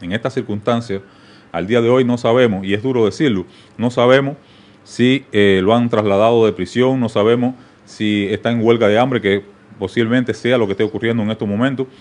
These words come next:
No sabemos, eh, si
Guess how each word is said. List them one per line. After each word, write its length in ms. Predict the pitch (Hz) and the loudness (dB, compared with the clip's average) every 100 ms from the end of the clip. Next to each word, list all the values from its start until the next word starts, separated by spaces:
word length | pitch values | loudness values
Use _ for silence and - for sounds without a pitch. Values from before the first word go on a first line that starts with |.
| - - - - - | -20 -20 -20 -20 -12
No 180 | 95 131 | -6 -2
sabemos, 460 | 131 120 131 131 143 - _ _ _ _ | 2 4 4 2 -4 -14 _ _ _ _
eh, 400 | 104 101 98 95 | -4 0 0 -2
si 540 | - - 110 104 95 | -6 -4 -2 0 -2